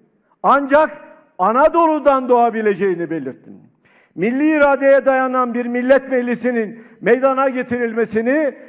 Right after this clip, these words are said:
ve gücünü milli iradeden alacak bir hükümetin kurulmasını kongre çalışmalarının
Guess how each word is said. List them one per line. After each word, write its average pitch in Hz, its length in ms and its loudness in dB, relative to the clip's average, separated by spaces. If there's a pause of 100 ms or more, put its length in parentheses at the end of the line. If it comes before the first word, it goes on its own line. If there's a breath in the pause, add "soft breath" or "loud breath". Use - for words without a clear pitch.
(160 loud breath)
ve 214 140 4
gücünü 254 440 -2
milli 247 300 -2
iradeden 269 560 2
alacak 247 560 0
bir 233 100 -6
hükümetin 254 680 -6
kurulmasını 262 840 -2 (400 loud breath)
kongre 294 540 0
çalışmalarının 262 1160 -4